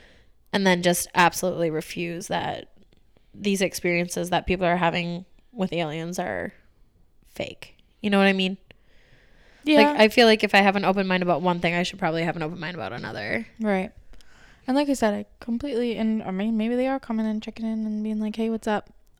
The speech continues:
Speaker 1: Yeah,
Speaker 2: Um,
Speaker 1: maybe.
Speaker 2: who knows? But <laughs> I was just curious on what your thoughts were. <coughs>
Speaker 1: Yeah, I mean, I'm willing to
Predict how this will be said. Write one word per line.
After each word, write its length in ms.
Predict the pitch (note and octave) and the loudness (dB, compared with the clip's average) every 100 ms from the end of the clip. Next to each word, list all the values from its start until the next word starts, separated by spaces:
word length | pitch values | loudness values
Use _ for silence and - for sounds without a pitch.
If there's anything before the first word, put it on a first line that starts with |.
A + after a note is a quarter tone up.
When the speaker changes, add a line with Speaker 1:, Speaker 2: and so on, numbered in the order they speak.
| - | -2
Speaker 1:
Yeah, 160 | A3+ G#3 | 2 4
Speaker 2:
Um, 300 | A3+ A3+ A3+ | 2 -4 -6
Speaker 1:
maybe. 320 | A3 G#3+ G#3 - - - - _ - - _ _ _ _ _ - - - - - - | -8 -4 -6 -8 -20 -20 -20 _ -20 -20 _ _ _ _ _ -20 -20 -20 -20 -20 -4
Speaker 2:
who 80 | G#3+ | -2
knows? 320 | F#3+ - - - - - - - _ _ _ _ - _ | -2 -10 -14 -18 -20 -20 -20 -20 _ _ _ _ -20 _
But 260 | G#3+ - - _ - | -2 -2 -6 _ -20
<laughs> 800 | - - - - A4+ D5+ - A#3+ | -20 -20 -4 -2 -2 -4 0 4
I 120 | A#3+ | 4
was 140 | A3+ | 2
just 180 | G#3 - | -6 -8
curious 500 | - G3 G3 G3 - - - - - - - - - - | -4 -2 -2 -6 -12 -20 -20 -20 -20 -20 -20 -20 -20 -8
on 380 | A3+ G#3+ G#3 G#3 | -2 -2 -2 -4
what 240 | G#3 A3 G3+ | -2 -2 -2
your 540 | A3 G#3+ G#3+ G#3 G#3+ A3+ - - - - | -4 -2 -2 -2 -4 -8 -14 -20 -18 -8
thoughts 320 | A3+ A3 - | -6 -6 -6
were. 260 | A#3+ A#3 A#3 | -4 -2 -4
<coughs> 40 | - - C6+ - - - - - | -8 -10 -10 -10 -16 -18 -16 2
Speaker 1:
Yeah, 220 | A#3+ A3+ | 6 6
I 80 | G#3 | 6
mean, 380 | A3 A3 G#3+ G3+ - - - G#3+ | 6 4 2 -6 -12 -20 -6 0
I'm 200 | G#3+ G#3+ | 2 4
willing 500 | A3 A#3 A#3 A#3+ - | 6 4 2 -4 -8
to 800 | - A3 G#3 G#3 G#3 G3+ G3+ | -4 0 0 2 2 2 2